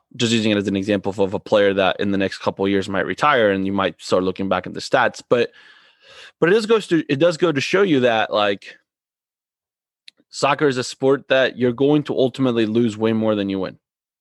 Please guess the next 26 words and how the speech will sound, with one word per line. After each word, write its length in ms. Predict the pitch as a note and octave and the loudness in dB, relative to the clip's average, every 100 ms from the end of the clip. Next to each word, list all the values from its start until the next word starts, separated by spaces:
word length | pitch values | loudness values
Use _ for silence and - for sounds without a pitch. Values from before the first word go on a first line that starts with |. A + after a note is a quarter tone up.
| _ _ | _ _
It's 280 | - - - | -20 -12 -6
just 260 | A#2+ G#2 - | -4 -4 -4
naturally 720 | G#2+ B2+ C#3 C#3+ - C#3 C3 | 2 4 4 2 0 2 2
going 460 | G#2+ A2 A2+ A2 G2+ | 0 -2 0 -2 -2
to 140 | G2 | -4
happen. 480 | - - F2+ - D#2+ _ _ - | -4 -6 -8 -12 -20 _ _ -10
Like, 320 | F#2 F#2+ - _ _ _ _ _ - | -6 -6 -10 _ _ _ _ _ 0
there 120 | B2+ | 2
is 140 | B2+ A2+ | 2 2
not 220 | B2 C3 | 2 2
a 80 | B2 | 2
single 340 | C3 C#3 C#3 | 0 2 0
player 400 | - B2+ A#2+ A2 | 2 2 4 4
that's 220 | G#2+ G#2 | 2 0
gonna, 300 | B2 G#2+ G#2 | -2 -2 -2
you 120 | G2+ | -2
know, 140 | G2+ F#2+ | -2 -2
play 180 | - A2 | 0 0
fifteen 540 | C3 B2+ - C3+ A#2 | 0 -2 -2 0 2
years 500 | A#2 C3 G#2+ G#2 - | 2 4 4 2 -2
and 240 | A2+ A2 | -4 -4
pick 160 | - G#2+ | -4 0
up 160 | G#2+ - | -2 0
fifteen 380 | A2+ - G#2 | -2 0 -2
league 160 | G#2 F#2+ | -2 0
titles. 440 | G#2 E2 G1+ - | 0 0 -2 -14